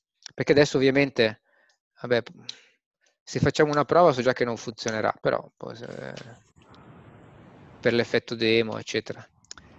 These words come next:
Comunque, eh, Andrea aveva fatto vedere che adesso il database, eh, ce l'abbiamo in locale in questo file qua, no?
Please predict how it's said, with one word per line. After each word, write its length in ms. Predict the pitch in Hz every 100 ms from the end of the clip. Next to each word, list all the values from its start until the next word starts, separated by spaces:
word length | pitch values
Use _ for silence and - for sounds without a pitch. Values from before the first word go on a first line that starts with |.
| - - -
Comunque, 540 | 151 139 120 117 -
eh, 400 | - 123 120 123
Andrea 300 | - 147 185
aveva 160 | 196 131
fatto 240 | 147 -
vedere 340 | 147 143 160 143
che 80 | 131
adesso 300 | 131 139 123
il 60 |
database, 960 | 123 - 127 135 139 147 151 156 - _ _ _ _ _ -
eh, 680 | 110 110 117 - - - _ _ -
ce 140 | -
l'abbiamo 280 | 127 127 131
in 60 | 139
locale 360 | 147 131 131
in 60 | 117
questo 300 | 120 - 113
file 320 | - 110 117
qua, 220 | - -
no? 240 | - 123